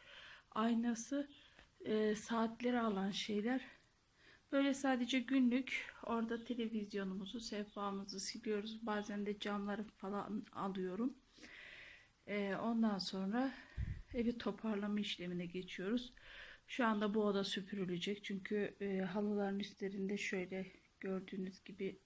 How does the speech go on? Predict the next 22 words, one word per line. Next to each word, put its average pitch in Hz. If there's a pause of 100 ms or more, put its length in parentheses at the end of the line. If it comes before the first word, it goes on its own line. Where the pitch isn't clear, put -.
görüyor 202
musunuz 226
bilmiyorum. 190 (760)
E, 202
ama 247
şeyler 202
var, 175
küçük -
küçük - (220)
tozlar 185 (240)
falan 180
var. 240 (400)
İpler 190
falan 175
var. 247 (760)
E, 175
buraları 233
süpüreceğiz. 226 (480)
Daha 220
sonra 196
işte 202
banyo, 196